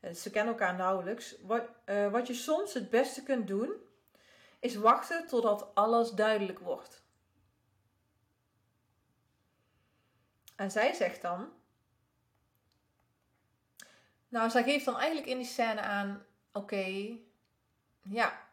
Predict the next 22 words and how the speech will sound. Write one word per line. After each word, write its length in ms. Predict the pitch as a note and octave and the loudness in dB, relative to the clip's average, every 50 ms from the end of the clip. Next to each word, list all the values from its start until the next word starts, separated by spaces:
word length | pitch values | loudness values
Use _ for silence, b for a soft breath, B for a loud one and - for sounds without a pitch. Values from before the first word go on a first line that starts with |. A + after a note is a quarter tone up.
| _ _ _ | _ _ _
ik 200 | _ G3 G3+ G3+ | _ -16 -14 -8
moet 180 | A#3+ B3 B3+ - | -8 -8 -6 -6
gewoon 180 | - A#3+ A3+ A3 | -4 -6 -4 -4
even 340 | G#3+ G#3+ G#3+ G3+ - G#3+ | -6 -8 -8 -10 -10 -8
meer 180 | G3+ G#3 G#3 G3 | -6 -6 -6 -8
geduld 420 | - F#3 F3 A3+ A#3+ C4 C4+ - | -8 -6 -2 0 0 0 0 -2
hebben." 380 | - - - - - - - _ _ _ _ _ _ _ | -8 -12 -12 -12 -14 -18 -20 _ _ _ _ _ _ _
Dat 220 | - - B3+ C4+ - | 0 0 2 2 2
is 160 | D#4 B3 G3 | -2 -4 -2
dus 220 | G3+ G#3 G3+ - | -4 -4 -4 4
ook 380 | - - C#4 A#3+ - - - - _ _ | 6 6 6 6 4 -2 -8 -16 _ _
een 200 | _ F#3+ F#3 F3+ | _ -10 -10 -8
van 140 | F3+ F#3+ F#3 | -8 -6 -6
de 60 | G3 | -6
belangrijke 560 | F#3+ F#3+ G3 F#3+ F#3+ F#3+ F#3 F#3 F#3 F#3 G#3 F#3 | -4 -2 0 0 0 0 -2 -4 -4 -4 -6 -4
dingen. 440 | G#3 A#3+ C#4 A#3+ G3 G#3 C#4 - - - _ _ _ _ _ _ _ _ _ _ _ _ | -2 -2 -2 -2 -2 -4 -4 -6 -10 -16 _ _ _ _ _ _ _ _ _ _ _ _
Geduld. 720 | - A#3+ G#3 C4+ D#4 E4 D#4 C#4 A3+ - - - - _ _ _ _ _ _ _ _ _ _ _ - - _ b b b b b b b b b b b b b b b b b b b b b b b _ _ _ | -10 -6 -4 -2 0 2 2 2 0 0 -6 -14 -20 _ _ _ _ _ _ _ _ _ _ _ -20 -20 _ b b b b b b b b b b b b b b b b b b b b b b b _ _ _
Eh, 400 | - G#3+ F#3 F3 F#3+ F3+ - - | -12 -10 -10 -8 -8 -10 -12 -12
ik, 140 | - - - _ | -14 -18 -12 _
ik 120 | - G3+ | -4 -2
heb 140 | - G3 - | 0 0 0
dingen 460 | - G#3 G#3 G#3 G3 G3 F#3+ F3 - | 0 0 0 0 0 0 0 -2 -4